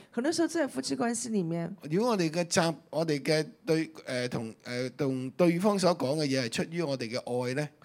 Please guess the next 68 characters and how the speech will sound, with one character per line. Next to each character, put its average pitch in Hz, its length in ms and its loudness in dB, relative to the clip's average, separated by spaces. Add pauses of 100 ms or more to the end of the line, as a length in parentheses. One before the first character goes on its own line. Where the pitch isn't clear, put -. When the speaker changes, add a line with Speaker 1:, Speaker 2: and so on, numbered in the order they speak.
(200)
Speaker 1:
如 294 120 0
果 330 80 4
對 320 160 2
對 294 200 0
方 269 200 -2
所 208 200 -2
說 233 240 -2
的 196 120 -2
事 196 180 -6
情 196 160 -2
是 190 180 -6
出 254 200 -4
於 254 60 -2
我 185 120 0
們 123 80 -6
的 - 120 -10
愛 208 180 -2
呢？ 180 320 -2 (180)
Speaker 2:
誒， 160 120 -2
噉 165 120 -4 (100)
樣 196 120 2
咧 175 100 0
就 120 200 -6
應 156 120 -6
該 156 140 -2
咧 151 100 0
係 131 160 -2
一 139 40 -4
個 135 140 0
咧 135 120 2
係 127 220 0
容 107 200 0
易 101 60 -8
去 104 160 -6
接 104 180 -8
收 120 160 -6 (140)
嘅。 82 100 -12 (240)
Speaker 1:
是 285 160 -4
容 226 160 4
易 262 100 0
接 208 240 0
收 190 280 -2
的。 175 220 -4
Speaker 2:
但 147 100 2
如 220 120 10
果 170 120 6
唔 - 20 4
係 - 60 -4
出 202 60 2
於 202 40 0
一 196 140 0
個 156 120 0
愛， 135 340 2
係 - 20 -8
出 165 100 -2
於 165 40 -2
一 165 120 0
個 139 120 -2
嫉 110 280 -4
妒 110 200 -4
咧， 131 220 -2
出 131 100 -6
於 - 20 -8
一 - 0 -
個 110 80 -6
比 90 260 -8
較 98 280 -8
咧， 113 140 -8